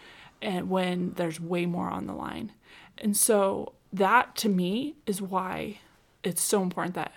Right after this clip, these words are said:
this is why I'm a part of this podcast. It's because I want to help people to have the tools, to have the courage to overcome their fear,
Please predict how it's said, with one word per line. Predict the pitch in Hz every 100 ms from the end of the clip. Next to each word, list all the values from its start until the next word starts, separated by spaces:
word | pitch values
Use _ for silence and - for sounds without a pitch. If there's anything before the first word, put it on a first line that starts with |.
| -
this | 214 214
is | 208
why | 247 226
I'm | 175 196
a |
part | 175 - 180
of |
this | 185
podcast. | - - 247 - - - - - - - -
It's | -
because | 220 208 -
I | 190 202
want | 220 214 -
to | 220
help | 170 190
people | 190 208 202
to | 196
have | 185 190 202
the | 214
tools, | 226 - 208 208 196 202 - -
to | 208
have | 180 190
the | 196
courage | 185 - 202 202 196 180 - - -
to | 247
overcome | - 185 180 - 190
their | 185 160
fear, | - 208 202 214 254